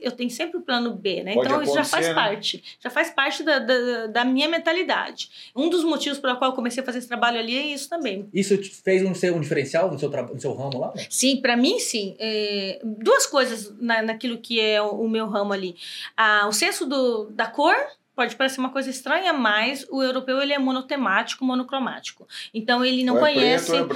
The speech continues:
Speaker 2: branco.
Speaker 1: Sim, ele não conhece, ele não consegue combinar, porque e, e não tá acostumado. Ele é muito elegante, muito chique, mas ele não é muito de combinar as cores. As cores é uma coisa típica sul-americana, latino-americana. Nós conhecemos as cores.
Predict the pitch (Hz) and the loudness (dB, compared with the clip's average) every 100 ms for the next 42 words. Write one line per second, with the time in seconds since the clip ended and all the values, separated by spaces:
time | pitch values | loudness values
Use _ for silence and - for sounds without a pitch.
0 | 175 113 - 240 - 311 294 302 311 320 | 2 0 -6 -4 -2 0 2 2 2 4
1 | 302 294 302 302 277 - 262 262 285 277 | 4 2 0 -2 -2 0 2 2 -2 -2
2 | 311 247 285 269 269 285 285 262 - 233 | -2 0 2 2 2 2 0 -4 -2 -2
3 | 220 _ _ - - - - 269 262 262 | -2 _ _ -18 -18 -18 -12 -10 -8 -8
4 | 240 285 269 277 285 285 - 320 269 233 | -8 -2 2 4 4 2 0 2 4 4
5 | 214 214 214 233 226 311 - 262 - - | 4 2 0 0 2 0 0 -4 0 0
6 | 403 381 285 269 262 269 277 294 269 - | 2 2 0 0 0 0 -2 -6 -6 -2
7 | 311 311 277 330 - 208 185 190 - _ | -2 2 0 0 -2 -2 -2 -6 -14 _
8 | - 254 - 311 370 320 285 262 269 269 | -4 -4 -2 0 2 2 0 0 -2 -2
9 | - - 339 - 349 339 240 - 294 269 | -4 -4 -4 0 -2 -2 -8 -6 -2 0
10 | 269 254 208 214 254 294 247 240 - 240 | -2 -4 -2 2 2 2 0 -2 -2 0
11 | 247 254 262 180 180 185 196 226 247 - | 0 -2 -6 -10 -10 -10 -2 -2 -2 -4
12 | 269 269 - 240 254 302 - 180 - 196 | -6 -4 -4 -6 -6 -8 -10 -10 -10 -12
13 | - | -18